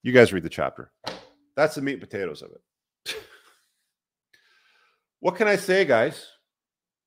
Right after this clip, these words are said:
I like Jordan Peterson. I think it's a shit series. That's, that's just my take on it. So, Jordan, Daily Wire, you wanna have a conversation about this in depth,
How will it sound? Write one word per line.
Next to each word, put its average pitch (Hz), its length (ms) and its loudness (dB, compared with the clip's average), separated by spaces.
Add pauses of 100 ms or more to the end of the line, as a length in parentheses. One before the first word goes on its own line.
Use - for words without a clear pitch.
(600)
I 120 60 -4
like 170 200 0
Jordan 175 300 -4
Peterson. 175 580 -6 (380)
I 110 100 -6
think 120 160 -2
it's - 100 -8
a 113 40 -12
shit 107 240 -10
series. - 480 -14 (1200)
That's, - 500 -10 (200)
that's 87 140 -10
just - 180 -14
my 87 100 -10
take - 280 -18
on - 80 -20
it. - 80 -20 (1040)
So, 92 380 -4 (560)
Jordan, 160 480 2 (440)
Daily 127 260 -6
Wire, 120 500 -2 (240)
you 87 80 -16
wanna 101 160 -10
have 90 60 -16
a - 20 -12
conversation 101 580 -8
about 98 180 -6
this 90 180 -18
in 82 120 -14
depth, 92 420 -8